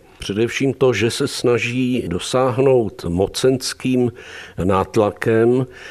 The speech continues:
čehosi, Čeho lze dosáhnout? Jedině, bych řekl, mravním jednáním. To znamená něčím,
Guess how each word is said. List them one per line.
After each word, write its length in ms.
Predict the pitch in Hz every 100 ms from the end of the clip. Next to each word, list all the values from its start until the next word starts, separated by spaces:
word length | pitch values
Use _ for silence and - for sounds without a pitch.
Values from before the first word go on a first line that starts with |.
| -
čehosi, 840 | - 113 92 107 - - 123 120 131 - - - -
Čeho 260 | - 92 120
lze 260 | 131 135
dosáhnout? 1040 | 117 107 - 120 120 123 135 135 135 127 110
Jedině, 680 | 107 107 117 123 131 123 113
bych 220 | 90 104
řekl, 480 | - 123 - 135 131 - - - -
mravním 800 | 98 101 107 107 123 127 127 127 - - - -
jednáním. 920 | 110 110 127 139 139 101 76 78 - - _ - - -
To 140 | 101
znamená 560 | 95 104 110 120 127 120
něčím, 680 | 104 101 - - 120 127